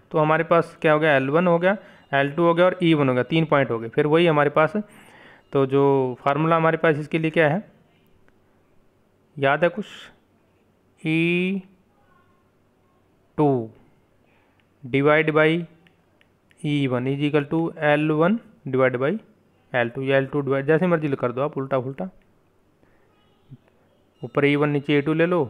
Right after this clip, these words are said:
और ऊपर एल वन नीचे एल टू ले लो, या ऐसे कर लो। इसके बाद हमने तीनों की वैल्यू पुट कर देनी है इसमें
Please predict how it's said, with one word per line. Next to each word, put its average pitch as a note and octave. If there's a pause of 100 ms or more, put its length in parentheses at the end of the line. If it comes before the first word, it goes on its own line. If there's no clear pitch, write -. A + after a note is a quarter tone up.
(200)
और C3
ऊपर C3
एल C#3
वन C#3
नीचे C#3
एल A#2+
टू C3
ले C#3
लो, D3
या C#3
ऐसे A#2+
कर -
लो। C3 (1500)
इसके D#3
बाद F3
हमने E3
तीनों E3
की C#3+
वैल्यू C#3
पुट C3+
कर B2
देनी A2
है A2+
इसमें G2+